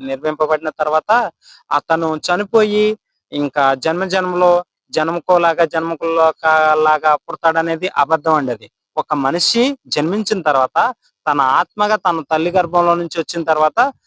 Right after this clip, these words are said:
తను ఇంకెప్పటికీ ఆ ఆత్మ చావదండి, యుగయుగాలు బ్రతకాలి. మనం మంచి చేస్తే దేవునితో పరలోకంలో ఉంటుందండి మన ఆత్మ. మనం చెడితే,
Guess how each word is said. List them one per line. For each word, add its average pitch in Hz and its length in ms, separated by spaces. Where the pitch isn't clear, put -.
తను 156 100
ఇంకెప్పటికీ 202 880
ఆ 131 40
ఆత్మ 165 460
చావదండి, 165 540
యుగయుగాలు 180 600
బ్రతకాలి. 151 460
మనం 131 320
మంచి 147 280
చేస్తే 240 400
దేవునితో 185 480
పరలోకంలో 190 600
ఉంటుందండి 156 440
మన 143 180
ఆత్మ. 175 400
మనం 190 320
చెడితే, 220 480